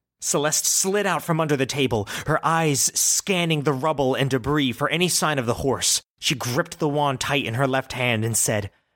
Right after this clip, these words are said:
"I don't know what you do, but you better do something." She spotted the great beast. It was looking for her. She had the element of surprise,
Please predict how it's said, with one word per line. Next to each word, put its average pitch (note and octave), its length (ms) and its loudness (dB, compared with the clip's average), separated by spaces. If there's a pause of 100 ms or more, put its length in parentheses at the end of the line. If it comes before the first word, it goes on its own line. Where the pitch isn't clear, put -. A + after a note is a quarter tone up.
(160)
"I - 140 0
don't D3 140 0
know C3 100 2
what B2 140 0
you B2 120 0
do, G#2 360 0 (280)
but A2+ 180 -2
you C#3+ 100 2
better C#3+ 260 0
do C3+ 180 0
something." - 540 -2 (540)
She - 200 -6
spotted A2 380 0
the - 80 -2
great G2+ 300 0
beast. - 420 -2 (340)
It B2 120 -4
was - 180 -2
looking A#2 340 0
for G2 300 -4
her. F2 260 -10 (300)
She G#2 440 0
had F#2+ 160 -4
the G#2+ 140 -4
element A2 380 0
of E2+ 120 -6
surprise, E2+ 680 -2